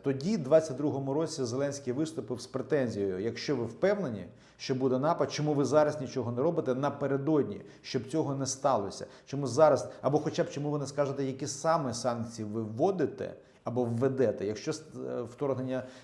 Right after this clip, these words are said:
відбудеться?" Е, і ще, чим ще тоді двадцять другий рік, е,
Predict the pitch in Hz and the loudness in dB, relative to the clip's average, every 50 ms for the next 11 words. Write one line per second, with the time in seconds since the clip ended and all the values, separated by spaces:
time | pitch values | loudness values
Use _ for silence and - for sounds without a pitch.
0 | - - 135 135 139 143 143 123 107 95 92 - - 85 87 - - 92 95 95 | -6 -4 -2 -2 0 0 0 0 0 -2 -4 -6 -8 -6 -6 -6 -6 -4 -4 -4
1 | 92 92 92 90 92 - - - - - - - - - 123 113 147 175 160 - | -4 -4 -4 -6 -8 -10 -14 -20 -20 -20 -20 -12 -6 -4 -2 0 0 0 0 0
2 | - 226 247 240 208 - - - 196 185 185 151 147 131 127 143 156 160 160 156 | 0 0 0 0 0 -2 0 2 2 2 2 0 -4 -4 -4 -2 0 0 2 0
3 | 143 123 131 135 120 123 143 139 139 135 123 139 139 123 127 135 127 123 117 120 | 0 -2 -4 -4 0 2 2 2 2 0 0 0 0 2 2 2 2 2 0 0
4 | 131 127 160 165 151 - - 147 127 117 117 117 117 | 0 0 0 0 -2 -4 -4 -2 0 0 2 0 0